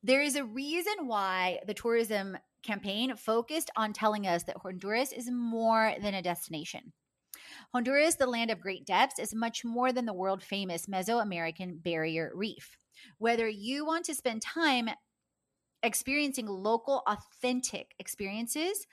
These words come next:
in Ocotepeque, visiting ruins in Copan, or swimming, snorkeling, or free diving with marine life in the Bay Islands, you will love it.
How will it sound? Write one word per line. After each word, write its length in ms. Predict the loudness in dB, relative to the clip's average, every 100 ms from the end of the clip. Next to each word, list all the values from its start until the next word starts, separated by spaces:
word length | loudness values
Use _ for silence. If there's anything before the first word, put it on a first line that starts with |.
| -20 -20 _ -2
in 200 | 0 0
Ocotepeque, 840 | 0 0 0 0 0 0 -2 0
visiting 440 | -2 0 0 -2 -2
ruins 600 | -2 0 0 0 -2 -6
in 100 | -8
Copan, 440 | -6 -2 0 2 0
or 140 | -2
swimming, 480 | -6 -2 0 0 -2
snorkeling, 440 | -4 -4 -6 -6 -6
or 60 | -8
free 320 | -8 -8 0
diving 420 | 2 2 -2 -8
with 160 | -10 -8
marine 360 | -6 -4 -2 0
life 320 | 0 0 -4
in 60 |
the 80 | -6
Bay 140 | -4 -2
Islands, 380 | -2 -2 -4
you 80 | -4
will 180 | -4 -4
love 240 | -2 -4
it. 120 | -4